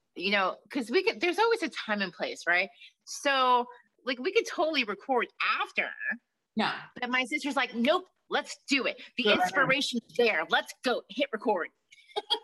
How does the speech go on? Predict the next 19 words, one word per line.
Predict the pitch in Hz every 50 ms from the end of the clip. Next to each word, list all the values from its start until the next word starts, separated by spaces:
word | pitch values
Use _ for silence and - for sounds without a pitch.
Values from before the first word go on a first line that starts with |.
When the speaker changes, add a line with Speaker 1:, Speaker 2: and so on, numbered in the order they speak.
| - 415 - - 285
Speaker 2:
Well, | 277 262
Speaker 1:
Let's | 269 269
Speaker 2:
and | - 269
Speaker 1:
go. | 262
Speaker 2:
realistically, | 294 302 - - - - 220 214 208 196
I'm | 196 202
gonna | 208 214 196
eat | 196 190 214 208 160
and | 165
wanna | 165 160 156
go | 151 151
to | 143 139
bed. | 143 135 123 - - - -
I | 160
mean, | 170 160 151
like, | 147 147 160
let's | 175 214 - -
be | 156 147
real. | 143 131 92 71